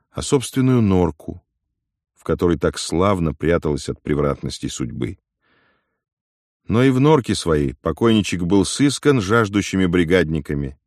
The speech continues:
извлечен на свет, обобран до нитки — ведь оставалось что-то.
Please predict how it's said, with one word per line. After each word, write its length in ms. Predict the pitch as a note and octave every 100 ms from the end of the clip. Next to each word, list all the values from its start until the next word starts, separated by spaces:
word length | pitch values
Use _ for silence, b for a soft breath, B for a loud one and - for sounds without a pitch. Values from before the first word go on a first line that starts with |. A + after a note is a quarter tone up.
| _
извлечен 760 | - D#2 E2 F2 D#2 G2+ F2 D2
на 100 | C#2
свет, 520 | - F#2 A2+ - _ _ _ _ _
обобран 720 | F2+ F#2+ A#2 D3 A#2+ A2 E2+
до 120 | F#2+
нитки — 500 | F#2+ F#2 - - F#2 _ _ _ _ _ _
ведь 160 | C#2+ -
оставалось 500 | C#2 - D#2+ G2 E2+
что-то. 440 | - - C#2 -